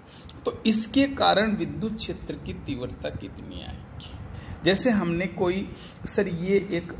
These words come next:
अनंत लंबाई का रेखीय आवेश ले लिया,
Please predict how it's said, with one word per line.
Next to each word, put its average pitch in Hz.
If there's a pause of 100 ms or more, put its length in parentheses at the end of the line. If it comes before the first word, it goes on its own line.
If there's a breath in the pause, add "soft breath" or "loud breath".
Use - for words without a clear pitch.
(120)
अनंत 180
लंबाई 120
का -
रेखीय 117
आवेश -
ले 104
लिया, -